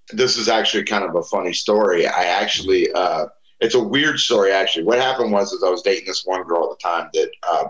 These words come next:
back in the day, she was my wrestling manager years ago. Her name was Summer Rain.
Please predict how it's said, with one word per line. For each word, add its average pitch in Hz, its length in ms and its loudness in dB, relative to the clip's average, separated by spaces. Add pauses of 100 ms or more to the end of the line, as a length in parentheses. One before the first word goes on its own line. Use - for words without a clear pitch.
(140)
back 87 240 -2
in 90 80 -14
the 82 80 -4
day, 85 240 2
she 85 180 -4
was 80 200 -10
my 80 120 -2
wrestling 80 440 -2
manager 73 580 -8
years 80 320 -4
ago. 80 80 0
Her 73 120 -2
name 73 180 -8 (120)
was - 160 -8
Summer 82 320 -6
Rain. 71 400 -6